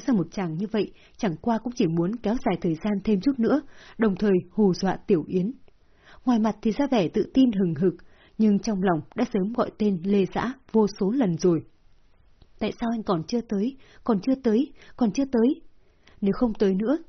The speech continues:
thì cô thật sự xong đời rồi. Nhưng Tiểu Yến nghe xong đoạn thuyết trình của Hướng Tình thì quả thật trong lòng có hơi dao động. Lê Dã thích người phụ nữ trước mặt là sự thật mà mọi người đều biết, đến nỗi mọi người đều suy đoán xem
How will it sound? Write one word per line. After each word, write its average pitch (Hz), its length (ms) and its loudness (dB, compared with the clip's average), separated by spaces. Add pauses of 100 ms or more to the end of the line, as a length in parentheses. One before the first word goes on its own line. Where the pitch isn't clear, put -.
(100)
thì 226 100 4
cô 262 240 2
thật 202 100 -2 (100)
sự - 180 -6 (100)
xong 262 180 -4
đời 202 240 2
rồi. 190 220 2 (1500)
Nhưng 202 320 2
Tiểu 180 180 2
Yến 165 240 0
nghe 240 180 -4
xong 208 180 -2
đoạn - 280 -2
thuyết 330 240 4
trình 190 220 -2
của 180 120 -2
Hướng 196 160 -2
Tình 202 240 0 (280)
thì 220 120 0
quả 202 240 -2
thật 190 200 -4
trong 254 200 -6
lòng 202 200 -2 (140)
có 233 100 -6
hơi 233 240 0
dao 220 140 -4
động. 196 200 -2 (840)
Lê 208 160 2
Dã 233 320 -2
thích - 140 0
người 208 180 4
phụ 180 100 0
nữ 180 260 0
trước 294 160 -6
mặt 202 180 -4 (120)
là 185 200 -4
sự 208 160 -4
thật 190 140 -4 (280)
mà 220 160 -2
mọi 196 180 -2
người 190 240 0
đều 170 160 0
biết, 240 240 0 (500)
đến 202 140 2
nỗi 208 260 2
mọi 226 200 0
người 180 220 4
đều 165 100 2
suy 240 180 0
đoán 214 300 0
xem 214 280 0